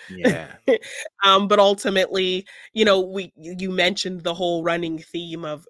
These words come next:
Speaker 1: conversations about music never swelling in real life when you have these moments, and when, once they get to the "I love yous" and the "Kiss,"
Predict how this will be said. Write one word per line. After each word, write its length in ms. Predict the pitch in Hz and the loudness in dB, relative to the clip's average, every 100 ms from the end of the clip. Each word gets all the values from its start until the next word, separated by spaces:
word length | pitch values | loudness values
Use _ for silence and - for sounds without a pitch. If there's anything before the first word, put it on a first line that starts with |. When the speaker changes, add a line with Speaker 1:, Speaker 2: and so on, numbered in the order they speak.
| - | -16
Speaker 1:
conversations 760 | 175 165 156 - 156 156 160 151 | -12 -8 -8 -8 -10 -10 -12 -12
about 360 | 151 147 143 - - - | -8 -6 -8 -12 -20 -16
music 500 | 165 170 185 175 160 | -12 -8 -8 -8 -8
never 280 | 165 160 156 | -8 -6 -8
swelling 560 | - 175 156 165 156 | -10 -6 -4 -4 -6
in 80 | 151 | -8
real 200 | 151 147 | -10 -10
life 260 | 147 143 - | -8 -10 -10
when 100 | 147 | -14
you 80 | 143 | -12
have 260 | 160 147 | -10 -12
these 220 | 151 147 143 | -12 -14 -8
moments, 560 | 143 160 156 - - | -8 -8 -10 -14 -18
and 240 | 135 139 143 | -18 -18 -16
when, 180 | 139 - | -16 -14
once 220 | 143 143 - | -12 -12 -12
they 120 | 147 | -12
get 160 | 131 - | -12 -12
to 80 | |
the 80 | 143 | -10
"I 60 | 139 | -10
love 300 | 143 143 156 | -8 -8 -8
yous" 160 | 151 135 | -10 -12
and 140 | 131 | -14
the 60 | 127 | -8
"Kiss," 440 | - 170 143 | -2 -2 -2